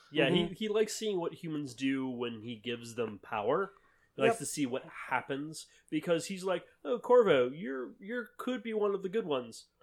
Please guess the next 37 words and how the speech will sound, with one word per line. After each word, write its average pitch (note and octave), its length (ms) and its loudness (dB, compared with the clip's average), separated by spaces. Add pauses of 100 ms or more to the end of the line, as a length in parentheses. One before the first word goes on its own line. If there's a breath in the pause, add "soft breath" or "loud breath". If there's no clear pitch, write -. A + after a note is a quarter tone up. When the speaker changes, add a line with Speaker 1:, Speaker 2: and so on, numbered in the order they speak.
(140)
Speaker 1:
or B2 160 -4
you C#3+ 160 -4
could A#2+ 140 -10
be C3+ 180 0
one B2+ 200 -2
of A#2 100 -2
the A2+ 100 -14 (260)
really A2 320 -6
bad G#2 340 -6
ones. - 340 -16 (300 loud breath)
I F#3+ 80 4
don't C4 260 2
know G#3+ 140 6
yet. A#2 340 0 (340)
Speaker 2:
Yeah, G3 200 4
Speaker 1:
We'll - 20 -
Speaker 2:
and, C#3+ 60 6
Speaker 1:
see." D#3 320 2
Speaker 2:
and G3 160 2
he A#3 100 4
has A3 320 6
no G3+ 220 6
real, F#3 300 6
like, D3+ 260 6
opinion F3+ 600 0
either F3 240 0
way. F3 380 8
Like, C#3 360 2
he, D3+ 260 -12
he D#3 120 -10
just D#3 200 -4
wants D3 240 0
to - 60 -16
see C3+ 200 -10
what B2 220 -6
happens. G#2 640 -14
Speaker 1:
Mm-hmm. D3 240 -6